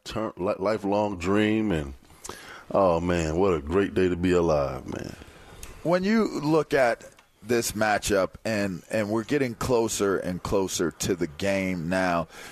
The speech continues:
Speaker 2: You got the fourteen and five forty-niners. You got the fourteen and six Chiefs.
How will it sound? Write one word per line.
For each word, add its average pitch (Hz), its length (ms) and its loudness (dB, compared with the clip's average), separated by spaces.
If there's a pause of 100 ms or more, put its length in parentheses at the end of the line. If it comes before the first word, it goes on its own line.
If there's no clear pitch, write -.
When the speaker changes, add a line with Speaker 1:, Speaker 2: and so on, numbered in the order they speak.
(140)
Speaker 2:
You 110 120 -2
got 107 240 0
the - 60 -6
fourteen 131 580 -2
and 110 120 -2
five 107 440 2
forty-niners. 85 920 -2
You 90 100 -6
got 104 200 0
the - 60 -8
fourteen 131 640 -2
and 101 160 -4
six - 460 -2
Chiefs. - 580 -4